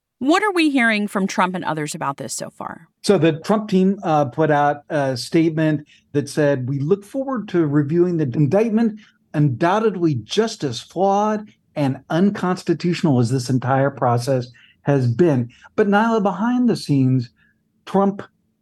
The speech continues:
Speaker 2: people know that the gravity of this is growing, the distraction of this is growing. Like, for a while, they were playing up, as you know,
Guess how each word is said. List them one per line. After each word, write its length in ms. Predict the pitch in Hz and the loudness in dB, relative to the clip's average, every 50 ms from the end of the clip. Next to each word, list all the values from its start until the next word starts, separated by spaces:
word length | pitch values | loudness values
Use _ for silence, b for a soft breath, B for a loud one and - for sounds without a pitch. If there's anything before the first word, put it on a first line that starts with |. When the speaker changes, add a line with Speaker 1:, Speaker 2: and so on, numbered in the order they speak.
| _ _ _ _ - | _ _ _ _ -2
Speaker 2:
people 380 | 147 147 123 117 135 147 143 | -2 -2 0 0 0 0 2
know 460 | 139 127 120 120 117 117 117 117 117 117 | 2 2 2 2 2 2 0 0 0 0
that 220 | 113 123 117 120 - _ _ _ | 0 -2 -4 -4 -6 _ _ _
the 180 | - 160 143 143 | -4 0 0 0
gravity 880 | 147 - 135 143 143 135 123 135 123 120 139 139 139 135 135 135 - - - _ _ - | 0 0 0 2 2 2 2 0 -2 -2 0 0 0 0 0 -2 -4 -8 -14 _ _ -4
of 220 | 151 123 113 107 | -2 -2 -2 0
this 560 | 107 127 117 117 110 - - - - - _ _ _ _ - | 0 0 0 -2 -2 -6 -10 -16 -16 -18 _ _ _ _ -4
is 260 | 147 127 120 110 107 | -2 0 0 0 -2
growing, 400 | 107 - 127 117 117 120 123 120 | -2 -2 0 0 2 2 2 2
the 80 | 120 113 | 2 0
distraction 720 | 110 123 117 - - - 147 143 143 139 - - 143 131 | 0 -4 -6 -8 -6 -2 -2 -2 -2 -2 -4 -2 0 0
of 140 | 127 117 110 | 2 2 0
this 380 | 127 123 120 117 - - - _ _ _ _ _ _ - | 0 0 0 -2 -6 -10 -20 _ _ _ _ _ _ -2
is 180 | 143 127 120 | 0 2 2
growing. 420 | 117 135 135 123 117 120 120 120 B B B B B | 2 2 2 2 2 0 -2 -6 B B B B B
Like, 120 | 180 190 185 | -2 -2 0
for 140 | - 190 | 0 0
a 60 | 185 175 | 2 2
while, 540 | 131 135 127 143 190 240 240 185 165 - _ _ _ _ _ - | 2 0 0 0 0 -2 -2 -2 -4 -8 _ _ _ _ _ 0
they 300 | 175 185 190 185 185 - - 175 | 2 2 2 2 -2 -6 -4 0
were 140 | 160 165 | 0 0
playing 420 | - - - - 156 143 143 151 180 | 0 -2 -4 -2 -2 0 0 0 -2
up, 200 | 240 247 - 156 | -2 -2 -4 -8
as 200 | 139 131 120 117 | -10 -8 -6 -4
you 80 | 127 | -2
know, 320 | 131 127 127 123 123 131 | 0 0 0 0 0 -2